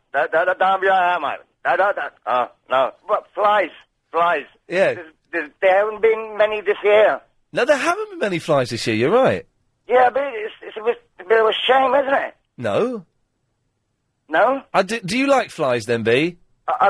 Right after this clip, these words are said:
Speaker 1: love flies. I, I had one fly who stayed in my house for two weeks.
Speaker 2: And what did you call him?
Speaker 1: Well, I didn't really call him. I used to call, I used to call him, like, uh, Bruce Lee.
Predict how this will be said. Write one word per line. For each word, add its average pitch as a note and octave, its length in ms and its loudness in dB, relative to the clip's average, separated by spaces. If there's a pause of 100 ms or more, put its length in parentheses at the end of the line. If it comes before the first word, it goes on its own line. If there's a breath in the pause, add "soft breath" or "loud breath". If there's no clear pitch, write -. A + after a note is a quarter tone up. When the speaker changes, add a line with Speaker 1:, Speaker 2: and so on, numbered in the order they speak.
Speaker 1:
love A#3+ 260 0
flies. D#3 320 0 (140)
I, F3+ 140 0 (200)
I G#3 180 0
had G#3+ 140 -2
one A3+ 200 0 (100)
fly G3 280 0
who G3 80 -4 (100)
stayed A3 260 0
in G#3 60 -4
my G#3 200 2
house G3+ 280 0
for G#3 100 -6 (100)
two A#3 160 -4
weeks. A#3+ 320 0 (1500)
Speaker 2:
And D3+ 120 -2
what A3 120 2
did G3+ 100 -6
you G3 100 0
call E3 240 4
him? F#2+ 200 -4 (1000)
Speaker 1:
Well, F3 160 4
I F3 60 2
didn't G3+ 220 0
really G3+ 200 0
call G#3 280 2
him. F#3 100 -2
I G3 40 2
used G#3 120 -6
to G3 60 -10
call, - 180 -2
I F3+ 120 2
used F3 120 -4
to F#3+ 60 -6
call G3 240 2
him, F#3+ 140 -2
like, F3 260 0
uh, F3 240 2 (420 loud breath)
Bruce A3 260 -4
Lee. G#3+ 280 0